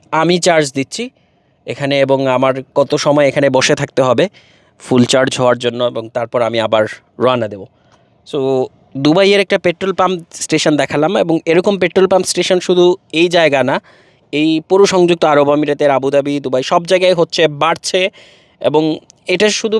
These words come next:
পেট্রোল পাম্প স্টেশনই না, রাস্তার বিভিন্ন জায়গায়, বিভিন্ন মসজিদের সামনেও এখন এ, এ ধরনের ইলেকট্রিক চার্জিং স্টেশনগুলো, চার্জিং বুথগুলো বসছে এবং বাংলাদেশের জন্য এটা একবারে নতুন। বাংলাদেশে একটা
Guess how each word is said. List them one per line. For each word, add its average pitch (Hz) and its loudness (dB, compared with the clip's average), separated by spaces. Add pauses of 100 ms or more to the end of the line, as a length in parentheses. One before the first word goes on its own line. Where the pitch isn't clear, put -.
পেট্রোল 190 0
পাম্প 220 0
স্টেশনই 202 0
না, 151 0
রাস্তার 156 0
বিভিন্ন 226 0 (100)
জায়গায়, 139 -2
বিভিন্ন 165 -6 (220)
মসজিদের 175 0
সামনেও 175 2 (100)
এখন 233 -2
এ, 180 2 (240)
এ - 2
ধরনের 151 4 (120)
ইলেকট্রিক 147 0 (500)
চার্জিং 143 -2
স্টেশনগুলো, 147 0
চার্জিং 143 2 (140)
বুথগুলো 151 0
বসছে 127 -10 (440)
এবং 135 2 (120)
বাংলাদেশের 147 0
জন্য 196 -2
এটা 147 0
একবারে 139 -2
নতুন। 120 -4 (140)
বাংলাদেশে 185 2 (600)
একটা - -4